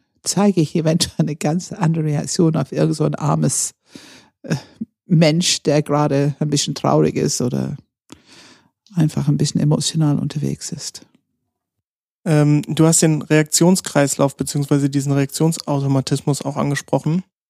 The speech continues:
Speaker 2: Den haben wir nur als Information auf der, in der Folge neununddreißig, äh, ausführlich besprochen. Also wenn, wenn das jemand noch nie gehört hat, dann einfach mal da reinhören.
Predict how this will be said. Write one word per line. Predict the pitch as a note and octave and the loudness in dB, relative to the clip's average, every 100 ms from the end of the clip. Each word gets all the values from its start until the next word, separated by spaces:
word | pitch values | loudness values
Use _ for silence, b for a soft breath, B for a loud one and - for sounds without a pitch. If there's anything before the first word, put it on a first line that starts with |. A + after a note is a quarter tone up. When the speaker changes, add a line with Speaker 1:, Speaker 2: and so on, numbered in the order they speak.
| - | -4
Speaker 2:
Den | D3 C#3 | -2 0
haben | D3 C#3+ | 0 2
wir | C#3+ | 2
nur | C#3 C#3+ | 2 2
als | C3+ - | 0 -2
Information | C#3 C#3+ C3+ - - C#3 C#3 - _ _ _ | -4 -2 -2 -2 0 0 -2 -6 _ _ _
auf | - - | -8 -6
der, | - C4+ C4 | -2 0 0
in | - | 2
der | - | 0
Folge | - C#3+ C#3 | 2 2 2
neununddreißig, | C#3 C#3+ C#3+ C3 C3+ C3+ - C3+ - - _ _ - | 2 4 2 0 0 0 -2 -4 -6 -14 _ _ -8
äh, | C3+ C3+ C3+ _ | -6 -6 -10 _
ausführlich | - C#3 - D#3 C#3 - | -6 -4 0 0 0 -6
besprochen. | C3+ - C#3+ - C3 | -10 -4 -6 -6 -10
Also | C3 C3+ | -8 -6
wenn, | C3+ C3+ C3 _ _ - | -4 -4 -6 _ _ -8
wenn | C3+ | -6
das | C3+ | -4
jemand | C#3+ C#3 C3 _ _ | -4 -4 -4 _ _
noch | - C3 | -8 2
nie | D#3+ G3+ | 4 4
gehört | E3 D#3 - | 2 -2 -4
hat, | C3+ - | -8 -8
dann | B2+ C3 _ _ _ _ _ - | -12 -12 _ _ _ _ _ -10
einfach | C3+ C3 B2+ | -8 -8 -8
mal | C3 | -6
da | B2+ B2+ | -6 -8
reinhören. | C3 C3 B2+ C3 | -6 -8 -8 -12